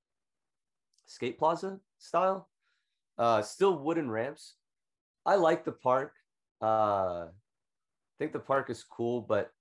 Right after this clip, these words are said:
um, I think I liked it better before when they had more of the bigger ramps and stuff like that. It's a cool, it's a cool park. They used to have a foam pit too. They got, they recently got rid of that, and they're, like, the covered area is more,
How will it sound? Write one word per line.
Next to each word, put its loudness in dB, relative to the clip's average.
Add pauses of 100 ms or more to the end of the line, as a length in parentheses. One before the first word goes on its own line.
(760)
um, -2
I -20
think -2
I 4
liked 2
it -10
better -2
before -4
when -6
they -6
had -6
more -4
of -8
the -8 (340)
bigger -6
ramps -14
and -20
stuff -12
like -14
that. -10 (760)
It's 0
a 6
cool, 4
it's 0
a 2
cool 2
park. 0
They 2
used 2
to 4
have 4
a -2
foam -2
pit -8
too. -6
They -2
got, 0 (140)
they -2
recently -6
got 0
rid -2
of -6
that, 2
and -12
they're, -10 (600)
like, -4
the 0
covered 2
area 4
is -4
more, 0